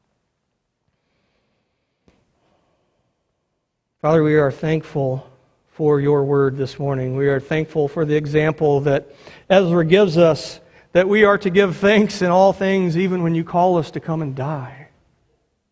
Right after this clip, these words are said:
Lord, you not only call us to this work, but you indwell us with your Spirit. You instruct us through your word.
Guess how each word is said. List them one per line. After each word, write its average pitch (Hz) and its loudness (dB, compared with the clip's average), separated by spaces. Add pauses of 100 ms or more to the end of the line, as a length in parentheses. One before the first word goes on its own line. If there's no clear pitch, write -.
(2000)
Lord, 180 0
you 175 0
not 196 4
only 180 0
call 196 2
us - -6
to 170 -4 (280)
this 143 -8 (380)
work, 156 -6 (1500)
but 151 -8
you 185 -2 (560)
indwell 165 -2
us 175 -8
with 170 -10
your 147 -8
Spirit. 147 -10 (260)
You 180 0
instruct 190 -4
us 156 -6
through 202 -6
your 165 -2
word. 170 0